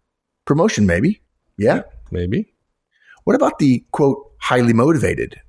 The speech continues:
Speaker 1: unquote, direct? If motivating our directs is what's important, why not reward a motivated direct or a manager who has a lot of motivated directs? Ooh, I want that. But then again, it's, it's easy in principle, but then you say, "Okay, how do we know they're motivated?"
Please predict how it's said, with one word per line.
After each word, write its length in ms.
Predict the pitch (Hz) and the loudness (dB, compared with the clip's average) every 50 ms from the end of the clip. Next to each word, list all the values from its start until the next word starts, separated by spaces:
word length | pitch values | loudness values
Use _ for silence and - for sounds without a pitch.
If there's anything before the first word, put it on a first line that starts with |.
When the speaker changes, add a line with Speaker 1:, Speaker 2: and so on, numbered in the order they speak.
| _ _ _ _ - | _ _ _ _ -4
Speaker 1:
unquote, 500 | 95 85 - - - 69 58 - - - - - - | -4 -4 -2 -2 -2 -2 -4 -4 -8 -14 -20 -18 -10
direct? 480 | - 85 80 71 - - - - - - _ _ _ _ _ _ _ _ _ _ _ _ _ - | -4 -2 0 0 0 -2 -4 -8 -14 -20 _ _ _ _ _ _ _ _ _ _ _ _ _ -6
If 160 | 117 - - | -4 -2 -2
motivating 420 | 110 107 127 143 127 123 117 110 | 0 0 2 0 2 2 2 2
our 100 | 101 90 | 0 0
directs 320 | 82 95 107 147 - - - | 0 0 0 0 0 -2 -6
is 80 | 101 85 | -6 -4
what's 200 | 80 82 - - | -4 -4 -2 -4
important, 420 | 90 - - 87 71 - 76 69 | -6 -6 -6 -6 -4 -4 -4 -2
why 140 | 73 104 117 | -2 0 0
not 180 | 139 139 - 110 | 0 0 0 0
reward 300 | 107 110 120 143 151 135 | 0 2 2 2 2 2
a 60 | 120 | 2
motivated 400 | 127 139 143 135 156 151 151 135 | 2 0 0 0 0 0 0 0
direct 420 | 135 156 196 226 - - - - _ - - - 113 | 0 0 0 -2 -2 -6 -12 -20 _ -20 -12 -4 -2
or 100 | 117 113 | 0 2
a 40 | |
manager 340 | 113 127 151 190 196 131 107 | 2 2 2 2 2 0 0
who 80 | 101 104 | 0 0
has 140 | 104 101 107 | 0 0 0
a 40 | |
lot 260 | 98 92 95 107 160 208 | 0 0 0 0 0 0
of 140 | - 143 | -2 -2
motivated 420 | 92 87 82 85 82 90 82 78 73 | -2 -4 -4 -2 -2 -4 -4 -4 -6
directs? 400 | 87 80 67 58 - - - - | -6 -4 -4 -4 -6 -8 -10 -6
Ooh, 280 | - 135 131 - - - _ _ - | -2 -2 -2 -2 -4 -8 _ _ -8
I 80 | - 85 | -4 -2
want 200 | 104 101 92 - | 0 0 0 0
that. 320 | - 87 76 52 50 - - - _ _ - - - - - _ _ _ _ _ _ _ _ _ _ - | 0 -2 0 -2 -4 -6 -10 -18 _ _ -20 -20 -20 -20 -20 _ _ _ _ _ _ _ _ _ _ -12
But 120 | - - | -6 -2
then 140 | 180 190 196 | 0 2 2
again, 500 | 170 165 165 185 214 262 294 214 107 - - | 2 0 2 2 2 2 2 0 -2 -4 -4
it's, 240 | 107 139 135 - - | -4 -4 -4 -2 -2
it's 180 | 143 135 - | -2 0 0
easy 300 | 185 208 269 - 339 311 | 2 2 2 2 2 0
in 80 | - 123 | 0 0
principle, 380 | - 214 233 302 - - 147 131 | 0 -2 -2 -2 -2 -2 -2 -2
but 140 | 127 147 | 0 0
then 100 | - 190 | 0 2
you 80 | 190 185 | 2 2
say, 160 | - 185 165 | 2 2 2
"Okay, 260 | 175 175 - - 151 | 2 0 0 0 0
how 180 | 165 160 196 196 | 2 2 2 0
do 60 | 202 | 2
we 140 | 202 214 208 | 2 2 2
know 100 | 202 214 | 2 2
they're 140 | 208 214 214 | 2 2 2
motivated?" 580 | 226 254 285 269 208 127 101 - - - - | 2 2 2 2 2 0 0 -2 -4 -10 -14